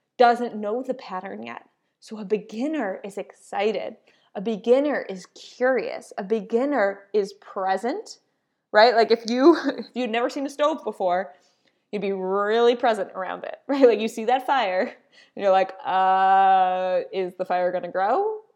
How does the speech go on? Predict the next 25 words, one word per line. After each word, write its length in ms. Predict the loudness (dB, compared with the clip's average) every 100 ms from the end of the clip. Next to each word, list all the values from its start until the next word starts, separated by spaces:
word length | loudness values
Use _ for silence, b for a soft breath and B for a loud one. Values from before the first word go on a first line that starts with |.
| _
Is 240 | -4 -4 0
it, 920 | 2 4 4 2 2 2 0 -2 -6 -8
is 160 | -8 -8
this 120 | -6
good? 400 | 0 0 0 -2
Is 140 | -8
this 120 | -8 -4
bad? 180 | -2 0
I 140 | 0
don't 140 | 0
know 160 | -2 -4
if 80 | -4
this 160 | -6
is 140 | -6 -8
controlled 800 | -12 -16 -6 0 0 0 -2 -4
or 160 | -6 -6
not 320 | -6 -8 -8
controlled," 360 | -10 -8 -10 -6
right? 220 | -6 -4
Like, 200 | -6 -10 b b b _ _ _ _ _ _
you 160 | -6 -4
have 300 | -2 -4 -4
to 60 | -8
be 180 | -4
aware 800 | -4 -4 -4 0 0 -2 -6 -14